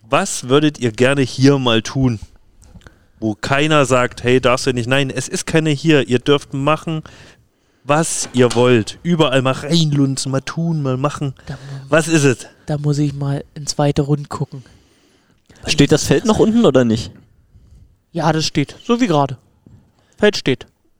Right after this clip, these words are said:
Speaker 2: Netz hängt. Na, wer will anfangen? Soll ich?
Speaker 1: Ja, versuch.
Speaker 2: Also bei mir ist es dieses alte, ähm, Schulturnhallen-Ding, wenn der Sportlehrer noch nicht da ist, äh, vor der, äh, in der Pause.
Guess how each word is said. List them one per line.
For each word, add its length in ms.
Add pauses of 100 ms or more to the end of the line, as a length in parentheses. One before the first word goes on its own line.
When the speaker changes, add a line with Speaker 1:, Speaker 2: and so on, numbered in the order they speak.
(120)
Speaker 2:
Netz 260
hängt. 280 (3000)
Na, 280
wer 160
will 80
anfangen? 320
Soll 140
ich? 220 (400)
Speaker 1:
Ja, 240
versuch. 400 (1300)
Speaker 2:
Also 160
bei 140
mir 160
ist 80
es 160
dieses 380
alte, 500
ähm, 540
Schulturnhallen-Ding, 1120
wenn 120
der 100
Sportlehrer 440
noch 120
nicht 200
da 140
ist, 200
äh, 220 (200)
vor 140
der, 260 (100)
äh, 180 (460)
in 80
der 80
Pause. 380